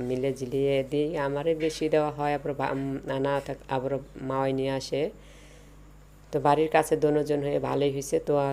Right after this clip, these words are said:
হসপিটাল থেকে যে খাবার দেয়, তো ওই খাবার, ওই, এই খাবার আমি বাসা থেকে নিয়ে ওইগুলোই খেতে পারে না, ওই খাবার আমরা মানে রাখেও না, কারণ ওগুলো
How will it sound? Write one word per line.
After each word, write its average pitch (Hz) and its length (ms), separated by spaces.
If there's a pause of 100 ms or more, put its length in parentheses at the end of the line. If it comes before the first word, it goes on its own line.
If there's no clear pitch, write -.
হসপিটাল 165 380
থেকে 165 260
যে 156 160
খাবার 147 380
দেয়, 160 260
তো 151 80
ওই 151 100
খাবার, 143 340 (1160)
ওই, 139 120 (260)
এই 170 200
খাবার 170 340
আমি 165 180
বাসা 156 320
থেকে 170 260
নিয়ে 165 140
ওইগুলোই 156 400
খেতে 156 280
পারে 151 220
না, 147 160
ওই 147 120
খাবার 139 380
আমরা 139 320 (480)
মানে 139 280
রাখেও 139 460
না, 165 200 (340)
কারণ 139 240
ওগুলো 143 220